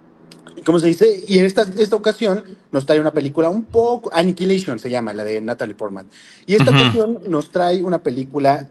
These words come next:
Speaker 1: que sale muchísimo de su rubro. Antes era películas muy contenidas,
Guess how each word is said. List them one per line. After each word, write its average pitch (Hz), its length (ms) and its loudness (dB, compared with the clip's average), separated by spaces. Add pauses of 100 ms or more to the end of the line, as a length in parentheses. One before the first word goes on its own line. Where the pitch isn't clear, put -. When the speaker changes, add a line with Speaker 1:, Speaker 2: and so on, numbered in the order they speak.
Speaker 1:
que 139 120 -4
sale 202 340 -2
muchísimo 196 540 -2
de 127 80 0
su 123 160 -6
rubro. 127 280 0
Antes 165 280 0
era 160 320 -2 (500)
películas 147 460 2
muy 185 480 2
contenidas, 165 800 0